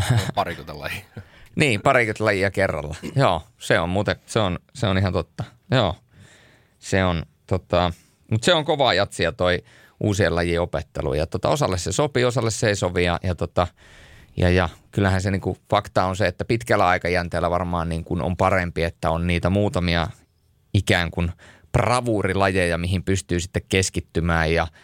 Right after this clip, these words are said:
Speaker 1: ja saa tehdä vähän pidemmällä aikajänteellä kuin se, että joka,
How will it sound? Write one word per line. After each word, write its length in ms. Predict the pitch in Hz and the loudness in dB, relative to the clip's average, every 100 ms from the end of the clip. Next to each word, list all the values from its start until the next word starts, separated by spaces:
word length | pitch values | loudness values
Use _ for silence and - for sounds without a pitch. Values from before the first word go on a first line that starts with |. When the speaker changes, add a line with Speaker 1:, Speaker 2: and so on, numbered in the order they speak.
| - _ _ | -20 _ _
Speaker 1:
ja 340 | 82 85 80 65 | -2 0 0 -4
saa 240 | - 98 85 | -2 0 0
tehdä 260 | 82 87 | -2 -2
vähän 200 | 85 87 | -2 -2
pidemmällä 500 | 98 95 87 82 80 | 0 0 0 0 0
aikajänteellä 720 | 78 76 69 69 76 78 71 | -2 -2 -4 -4 -4 -4 -4
kuin 120 | 82 92 | -4 -2
se, 200 | 95 82 | 0 0
että 200 | - 90 | -2 -4
joka, 540 | 90 101 98 95 | 0 0 0 0